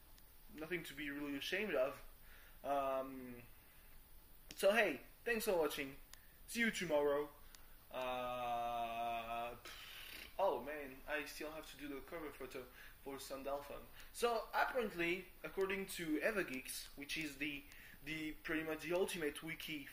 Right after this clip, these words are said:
for, uh, for Evangelion, the whole thing, uh, happened in a day, and it was on day one of the field trip to Okinawa. So that would put it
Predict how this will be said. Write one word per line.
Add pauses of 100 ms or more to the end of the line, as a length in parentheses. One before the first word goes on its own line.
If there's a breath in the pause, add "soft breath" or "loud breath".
for,
uh, (520 loud breath)
for
Evangelion, (460 loud breath)
the
whole
thing, (160)
uh,
happened (120)
in
a
day,
and
it
was
on
day
one
of
the
field
trip (120)
to
Okinawa. (500 loud breath)
So
that
would (280)
put
it